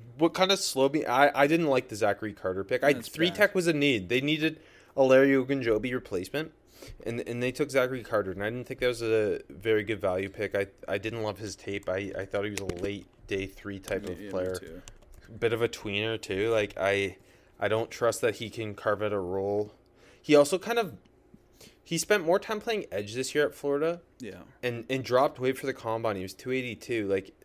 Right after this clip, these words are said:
Speaker 1: projecting more of a, a, as an edge, like, not a natural three tech. Um, and I think you have to assume that's,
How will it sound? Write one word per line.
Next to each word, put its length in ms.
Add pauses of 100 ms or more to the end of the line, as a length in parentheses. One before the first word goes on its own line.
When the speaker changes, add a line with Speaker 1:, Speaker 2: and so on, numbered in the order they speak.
(480)
Speaker 1:
projecting 680
more 260
of 240
a, 260
a, 280
as 200
an 80
edge, 180
like, 220
not 260
a 60
natural 440
three 240
tech. 340 (600)
Um, 460 (560)
and 140
I 120
think 320 (840)
you 180
have 180
to 80
assume 300
that's, 200